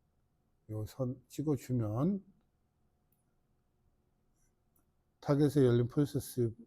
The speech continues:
볼륨을 올바르게 이렇게 하고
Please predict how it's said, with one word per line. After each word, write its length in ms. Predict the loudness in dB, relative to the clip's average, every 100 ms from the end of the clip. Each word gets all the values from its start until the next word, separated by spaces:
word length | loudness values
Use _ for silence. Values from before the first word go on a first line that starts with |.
| _
볼륨을 340 | -4 -2 0 0
올바르게 540 | 0 0 2 0 0 -6 _ _ _ _ _ _ _ _ _ _ _ _ _ _ _ _ _ _ _ _ _ -20 -20 _ _ _ _ -18
이렇게 500 | -18 -18 _ _ -4
하고 560 | -2 -2 -2 -2 -4